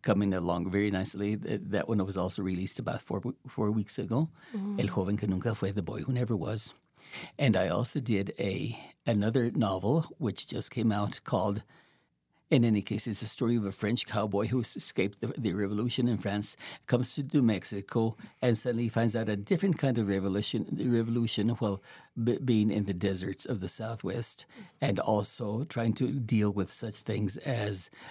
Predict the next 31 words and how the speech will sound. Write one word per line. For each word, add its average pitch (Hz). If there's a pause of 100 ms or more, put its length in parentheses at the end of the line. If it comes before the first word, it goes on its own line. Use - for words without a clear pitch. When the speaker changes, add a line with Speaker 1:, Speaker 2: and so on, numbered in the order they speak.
Speaker 1:
the 113
new 110
railroad 95
system, 113
the 104
Louisiana 101
Purchase, 123 (300)
the 107 (440)
Indian 117
reservations, 110
all 147
the 143
things 131
that 139
nobody 127
had 117
ever 113
told 113
him 113
about 110
in 107
Europe. 104
And 113
suddenly, 123 (420)
I 170
want, 139
what 127
I 104
wanted 110
to 101
do 107